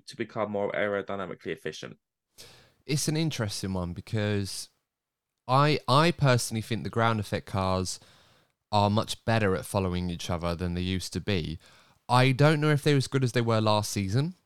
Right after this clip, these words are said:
Speaker 2: because we got a lot more overtakes last season than we're getting at the moment on average. And I,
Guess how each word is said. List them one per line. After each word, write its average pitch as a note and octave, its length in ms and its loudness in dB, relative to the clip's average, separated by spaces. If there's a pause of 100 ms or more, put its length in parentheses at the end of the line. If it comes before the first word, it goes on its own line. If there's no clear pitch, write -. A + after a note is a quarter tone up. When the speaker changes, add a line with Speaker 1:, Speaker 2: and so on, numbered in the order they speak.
(320)
Speaker 2:
because G#2 220 -2
we A2+ 80 0
got B2 140 0
a G#2 80 2
lot A#2 120 2
more G#2+ 200 4
overtakes F#2 560 -2
last D#2+ 260 -4
season D#2+ 460 -6
than F2+ 160 0
we're F2+ 80 -2
getting E2+ 200 -2
at D#2+ 60 -4
the B1+ 60 -8
moment F2+ 300 -2
on E2 100 -4
average. C#2+ 560 -6 (520)
And G2 800 0 (880)
I, A2+ 520 4